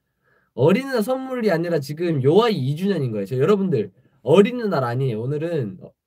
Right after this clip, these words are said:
요아이 이 주년으로, 어, 그런 기쁜 날이지 어린이날 아닙니다.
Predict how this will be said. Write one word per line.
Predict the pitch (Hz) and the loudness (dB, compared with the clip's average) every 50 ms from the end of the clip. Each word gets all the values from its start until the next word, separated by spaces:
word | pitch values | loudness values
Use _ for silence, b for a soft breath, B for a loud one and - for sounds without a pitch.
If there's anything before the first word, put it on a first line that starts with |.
| _ - 123 | _ -2 0
요아이 | 143 165 185 202 202 190 156 127 | 2 4 4 4 4 2 0 -2
이 | 120 120 143 175 185 | -2 -4 -4 -4 -4
주년으로, | 185 214 214 220 208 190 180 170 165 160 156 147 139 120 104 98 - _ _ _ _ _ _ _ _ _ _ _ _ _ _ _ _ _ - | -4 -2 0 0 2 2 2 0 0 2 4 4 4 2 0 -2 -8 _ _ _ _ _ _ _ _ _ _ _ _ _ _ _ _ _ -10
어, | - - 98 - | -10 -10 -8 -4
그런 | - 165 196 190 175 | 0 2 2 2 2
기쁜 | 135 143 135 - 160 151 | 0 -4 -6 -6 -4 -2
날이지 | 143 131 127 123 120 143 160 147 117 | -2 -2 -2 -2 -4 -4 -4 -4 -4
어린이날 | 98 95 104 127 156 180 180 196 - 113 | -4 -2 -2 -2 -2 0 -2 -2 -2 -2
아닙니다. | 110 123 139 135 117 98 92 87 87 | 0 0 0 0 -2 -4 -6 -10 -14